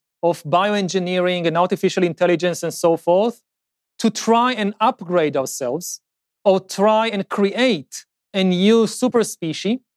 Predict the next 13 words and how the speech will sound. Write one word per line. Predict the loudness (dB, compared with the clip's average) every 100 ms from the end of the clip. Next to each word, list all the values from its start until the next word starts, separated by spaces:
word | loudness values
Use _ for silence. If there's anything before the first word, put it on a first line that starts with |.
| _
And | 0 2
because | 2 0 2 2 2
we | 2 2
don't | 0 -4 0 2 0 0
really | 0
understand | 0 0 -2 -2 -2 0 0
the |
consequences | 0 -2 0 -4 -2 -4 -2 -2
of | 0
what | 0 0
we | 0
are | 0
doing, | -2 0 2 0 -2